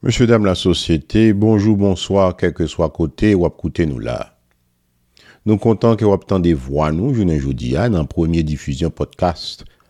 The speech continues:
alo dezyèm alo kwado ke nou deside lanse sou entènèt la, seri podcast alo dezyèm alo kwado reprezante yon opòtinite pou nou pou nou pale dirèkteman ak pèp ayisyen an ak sila yo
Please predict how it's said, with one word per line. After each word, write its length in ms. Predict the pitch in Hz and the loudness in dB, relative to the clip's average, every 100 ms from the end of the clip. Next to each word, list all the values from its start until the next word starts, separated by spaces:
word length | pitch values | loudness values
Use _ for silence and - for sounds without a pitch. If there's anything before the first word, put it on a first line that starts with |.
| _ - | _ -2
alo 160 | 107 110 | 0 2
dezyèm 400 | 110 98 110 85 - - | 2 2 2 0 -8 -4
alo 220 | 85 80 | -2 -2
kwado 380 | 82 82 90 92 _ _ _ _ - | 0 0 2 -2 _ _ _ _ -2
ke 80 | 131 | 2
nou 120 | 135 | 4
deside 340 | 127 127 120 | 4 2 2
lanse 420 | 101 92 - 95 92 | 2 0 0 0 0
sou 160 | - 82 | 0 -2
entènèt 380 | 78 76 73 - | -2 -4 -4 -8
la, 100 | - _ _ _ _ _ _ _ _ _ - _ | -12 _ _ _ _ _ _ _ _ _ -20 _
seri 260 | - 104 110 | -2 0 2
podcast 500 | 113 - 120 110 - | 0 0 -2 -2 -2
alo 180 | 98 95 | 2 2
dezyèm 640 | 90 87 78 92 92 87 78 - | 2 2 2 0 2 0 -2 -4
alo 300 | - 78 80 | -4 -2 -2
kwado 400 | - 78 73 107 107 - _ _ - | -2 -2 0 2 2 -2 _ _ -4
reprezante 640 | 95 113 123 120 117 131 165 | 0 2 0 2 2 2 2
yon 160 | 127 92 | 2 2
opòtinite 500 | 98 - 90 80 95 | 0 0 -2 0 0
pou 160 | 92 | 0
nou 160 | 87 139 | 0 0
pou 160 | 139 87 | 0 -2
nou 80 | 71 | 0
pale 220 | 80 80 | 0 0
dirèkteman 640 | 78 101 101 - 90 85 | 0 0 0 -2 -2 -2
ak 120 | 73 92 | -2 -6
pèp 160 | 78 | -4
ayisyen 440 | 71 67 - 64 151 | -4 -6 -10 -10 -10
an 60 | - _ _ _ - | -14 _ _ _ -8
ak 140 | 82 - | -8 -6
sila 360 | 95 92 131 82 | -4 0 0 -2
yo 160 | 62 | -6